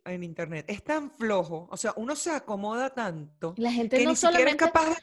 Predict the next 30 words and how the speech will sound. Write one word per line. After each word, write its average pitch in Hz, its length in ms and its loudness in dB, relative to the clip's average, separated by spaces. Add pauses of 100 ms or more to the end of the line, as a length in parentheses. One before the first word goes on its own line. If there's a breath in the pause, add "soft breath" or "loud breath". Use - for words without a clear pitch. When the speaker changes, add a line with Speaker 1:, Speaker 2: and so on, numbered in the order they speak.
(120)
Speaker 1:
pegar 247 200 4
más 262 200 2
de 285 100 4
un 285 140 4
link. 196 300 2
O 214 80 -2
sea, 220 200 4
yo 240 120 6
digo, 277 220 6
Speaker 2:
Ajá. 240 420 4
Speaker 1:
"Chamo, - 180 -6 (120)
ya 508 160 -10
no 330 80 -20
te 330 80 -6
estás 311 220 0
moviendo, 277 460 2
no 226 80 0
estás 220 200 -2
abriendo, 226 520 0
no 196 80 0
estás 208 220 0
buscando 214 480 0
la 180 220 2
página, 185 520 0
leyendo, 175 640 2
tocando 165 360 -2
el 175 100 0
libro 175 240 0
y 175 60 -4
tal". 147 200 0